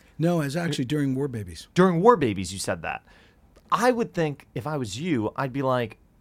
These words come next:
Speaker 2: "I'm, I know everything. Like, I'm having hits. I'm top of the world."
Speaker 1: I didn't know everything.
Speaker 2: But what, what did you feel you didn't know?
Speaker 1: Well, during the War Babies album, we had some players in the group who were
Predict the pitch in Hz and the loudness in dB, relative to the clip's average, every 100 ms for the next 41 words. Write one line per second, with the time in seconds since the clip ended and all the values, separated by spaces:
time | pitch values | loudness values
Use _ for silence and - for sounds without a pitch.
0 | _ _ - 165 160 156 139 165 156 156 | _ _ -2 0 0 -2 -2 2 4 4
1 | 139 110 98 87 95 107 - 120 120 113 | 2 0 -2 -2 -2 -2 0 -2 0 0
2 | 104 135 143 - - - 107 110 - 127 | 2 4 2 2 -10 -6 -6 -8 0 2
3 | 110 117 127 143 139 139 131 139 160 147 | 2 2 2 4 2 0 -4 -6 -4 -2
4 | 113 101 98 98 101 92 _ _ 165 175 | -4 -6 -10 -12 -14 -16 _ _ 4 4
5 | 151 226 220 185 139 208 180 - 151 151 | 6 4 4 0 4 4 4 -4 -6 -4
6 | 165 165 185 175 147 127 147 135 123 170 | -2 -4 2 2 2 0 0 0 -2 -2
7 | - - 220 202 170 254 262 196 196 175 | -2 4 6 4 2 2 4 4 4 4
8 | 160 143 131 120 113 113 123 139 160 - | 2 0 -2 -4 -2 -2 0 0 -2 -2
9 | 131 - 147 143 123 127 113 113 123 120 | -8 -6 -2 -2 -2 -2 -2 -4 -6 -8
10 | 107 - 107 131 123 117 | -8 -14 -6 -4 -4 -8